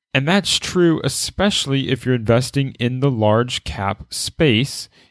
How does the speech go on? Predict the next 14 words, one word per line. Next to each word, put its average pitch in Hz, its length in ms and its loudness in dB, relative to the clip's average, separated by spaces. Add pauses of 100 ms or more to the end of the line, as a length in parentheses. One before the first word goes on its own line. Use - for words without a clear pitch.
(260)
in 120 520 0
large 110 480 2
companies 131 640 -4
that 104 140 -4
are 98 80 -2
well 110 300 0
known 117 380 0
in 104 140 -8
the 98 120 -4
S 107 140 -4
and 107 120 -10
P 104 120 -6
five 98 240 -6
hundred. 90 280 -14